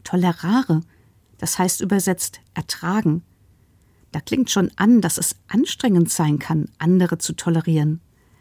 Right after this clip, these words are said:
Es auszuhalten, dass der andere Mensch anders ist, mich irritiert und mir vielleicht in die Quere kommt. Wir sind unterschiedlich geprägt,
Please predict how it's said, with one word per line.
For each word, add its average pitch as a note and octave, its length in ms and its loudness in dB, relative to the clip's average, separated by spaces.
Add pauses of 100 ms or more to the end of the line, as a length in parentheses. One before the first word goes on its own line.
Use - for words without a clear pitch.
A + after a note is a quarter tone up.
(140)
Es - 200 -4
auszuhalten, F#3 760 0
dass E3+ 200 -2
der - 140 -6
andere G3+ 380 4
Mensch F3+ 460 2
anders C4 400 2
ist, - 340 -6 (320)
mich - 180 -8
irritiert - 600 -4 (260)
und - 140 -8
mir C4+ 100 0
vielleicht - 480 -2
in G3 60 0
die F3 100 -2
Quere - 420 -2
kommt. - 440 -6 (680)
Wir F3 100 0
sind C4 320 -2 (120)
unterschiedlich C4 760 -2
geprägt, - 560 -8